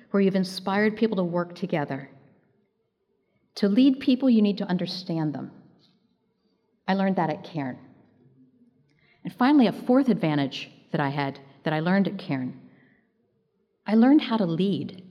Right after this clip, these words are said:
from examples in the Bible. You don't normally learn how to lead unless you're in a situation, but if we could vicariously put ourselves in the situation of these people in the Bible,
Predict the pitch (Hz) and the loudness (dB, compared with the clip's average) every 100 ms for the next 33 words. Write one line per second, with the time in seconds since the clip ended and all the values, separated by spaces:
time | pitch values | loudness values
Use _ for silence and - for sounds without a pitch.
0 | - _ _ _ _ _ - 180 170 175 | -20 _ _ _ _ _ -2 0 2 0
1 | 180 170 180 190 180 160 160 - 151 160 | -4 -2 0 0 -4 -8 -8 -8 -6 -4
2 | 156 147 - - - _ _ _ _ _ | -4 -6 -8 -14 -18 _ _ _ _ _
3 | _ _ _ _ _ _ _ _ 214 202 | _ _ _ _ _ _ _ _ -6 0
4 | 294 294 247 262 269 233 196 214 214 190 | 0 6 6 6 6 4 4 0 0 -2
5 | 170 185 175 170 170 156 160 208 226 226 | 0 -2 0 -4 -4 -10 -2 0 0 -2
6 | - 190 180 175 - 139 - - - 208 | -10 -4 -4 -4 -6 -8 -8 -8 -2 0
7 | 320 427 254 196 - - 254 226 220 175 | 0 -2 -2 -4 -6 -2 0 0 0 -4
8 | 170 277 254 233 - 202 190 180 170 220 | -4 -4 -2 -2 -2 -2 -2 -6 -4 -6
9 | 220 190 190 190 160 151 151 - - 247 | -6 -4 -4 -4 -8 -6 -8 -8 -6 -4
10 | 220 170 160 180 180 175 139 | -4 -4 -4 -2 -2 -4 -10